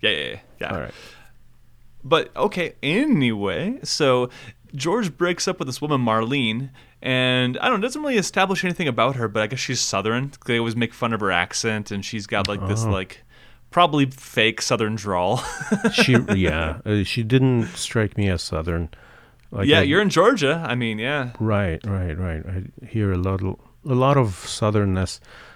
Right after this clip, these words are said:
Speaker 2: Um, I heard this guy from Alabama on the radio today,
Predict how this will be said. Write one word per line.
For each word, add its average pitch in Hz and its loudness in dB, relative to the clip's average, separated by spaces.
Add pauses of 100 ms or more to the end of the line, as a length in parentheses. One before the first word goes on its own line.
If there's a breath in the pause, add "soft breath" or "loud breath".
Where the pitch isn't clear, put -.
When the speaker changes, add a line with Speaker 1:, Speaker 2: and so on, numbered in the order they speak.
(160 loud breath)
Speaker 2:
Um, 101 -2 (960 loud breath)
I 107 2
heard 143 2
this 120 -2
guy 131 4
from 104 2
Alabama 101 2
on 104 2
the 92 -2
radio 113 2
today, 95 -2